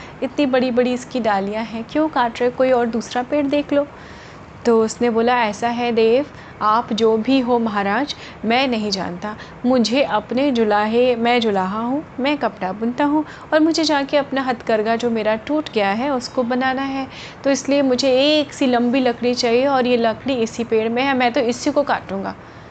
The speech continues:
तुम्हें जो करना है कर लो।" तो देव उसके सामने प्रकट हुआ। उसने बहुत विनम्र होके हाथ जोड़ के बुझजुलाहे से बोला, देखो, ये पेड़ मेरा घर है, इसको मत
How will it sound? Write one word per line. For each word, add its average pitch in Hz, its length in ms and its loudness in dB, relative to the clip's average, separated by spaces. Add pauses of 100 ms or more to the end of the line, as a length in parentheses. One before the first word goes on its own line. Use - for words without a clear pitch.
(140)
तुम्हें 269 200 4
जो 269 140 4
करना 240 260 2
है 214 80 2
कर 214 200 -2
लो।" 95 160 -6 (460)
तो 285 80 4
देव 226 340 4
उसके 233 240 -2
सामने 202 360 -8
प्रकट 202 480 -6
हुआ। 208 140 -6
उसने 214 360 -6
बहुत 208 400 -2
विनम्र 214 400 2
होके 226 320 2
हाथ 208 280 0
जोड़ 208 300 -2
के 302 220 0 (600)
बुझजुलाहे 226 600 2
से 247 140 0
बोला, 220 280 0
देखो, 240 320 2
ये 254 260 4
पेड़ 226 280 2
मेरा 196 280 0
घर 208 240 -2
है, 233 300 -6
इसको 240 260 -2
मत 202 180 -2